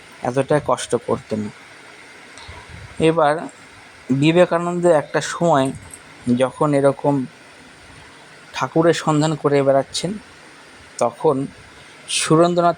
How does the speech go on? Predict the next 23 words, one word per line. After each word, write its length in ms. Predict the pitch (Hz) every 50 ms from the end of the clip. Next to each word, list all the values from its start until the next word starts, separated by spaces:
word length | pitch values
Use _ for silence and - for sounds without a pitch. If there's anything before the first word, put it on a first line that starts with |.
| - 151
মিত্র 540 | 151 147 135 - - - 165 151 147 147 - - - - - - - -
নামে 220 | 135 131 139 139 135
এক 200 | 135 131 127 123
ভদ্রলোকের 560 | 123 139 127 123 131 127 123 120 - 127 123
বাড়িতে 440 | 120 113 107 107 113 - - 113 - - - - - - - - - - -
সেই 320 | - - - 143 139 139
সময়কার 580 | 135 - - 131 131 135 135 131 - 135 127 113 - - - - - - - - - - - - - - - - -
পরম 360 | 127 127 135 151 160 160 151
পুরুষ 440 | 139 - 143 147 151 143 - - - -
পরমহংস 640 | 123 123 135 143 139 147 147 151 147 139 - -
দেব 280 | 139 123 123 123 120 113 - - -
শ্রী 220 | - - - 135 127
শ্রী 200 | - - 139 131
রামকৃষ্ণ 600 | 117 123 123 123 127 127 - 135 - - - 139 -
ঠাকুর 300 | - 117 - - 127 117 - - -
মহাশয় 420 | 131 131 131 127 127 - 123 117 - - - - - - - - - - - - - - - - - -
একবার 300 | - 120 123 127 131 135
এসেছিলেন। 480 | 127 131 135 - - 127 117 113 107 - - - - - - - - - - - - - - - - - - - -
তখন 420 | 127 123 - - 156 156 156 147
বিবেকানন্দ 680 | 131 131 139 143 143 131 - 143 156 156 156 151 151
কৌতূহলবশত 840 | 143 - - 135 139 139 - - 151 147 135 127 123 117 147 135 -
সেখানে 520 | 135 - - 123 - - 135 131 131 127 123 117 - - - - - - - - - - - - - 120 113
গিয়েছিলেন। 580 | 120 123 127 120 - - 120 113 107 107 107